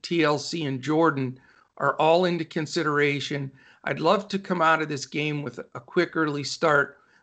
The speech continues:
with some of the value guys, uh, and, and just be able to with-, withstand any Harden or Irving push. From the Detroit side, you know, DeLon Wright, we need to see what the situation is there.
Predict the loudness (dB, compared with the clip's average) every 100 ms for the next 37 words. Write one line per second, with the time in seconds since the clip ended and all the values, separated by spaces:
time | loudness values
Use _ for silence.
0 | _ -8 -2 2 2 0 -2 -4 -4 0
1 | 4 4 2 -2 -6 -4 -2 -2 -4 -8
2 | -12 _ _ _ _ -6 -4 -4 -6 -6
3 | -6 -6 -8 -8 -4 -4 -6 -6 -2 -2
4 | 0 -2 -4 -4 -4 -4 -2 -4 -4 -12
5 | -6 -4 -4 0 2 4 2 0 -6 _
6 | _ _ -6 -2 -2 2 4 4 2 -4
7 | -4 -2 -2 0 2 4 2 -4 -6 -4
8 | -2 -2 -8 -10 _ -20 -20 2 4 4
9 | 0 -4 2 4 4 0 4 6 6 4
10 | -2 _ _ _ _ -2 0 0 -2 -2
11 | 0 2 2 2 2 2 2 -2 -4 -4
12 | -6 -8 -4 -4 -2 -6 -6 -6 -6 -4
13 | -4 -2 -4 -2 0 0 -2 4 6 6
14 | 6 2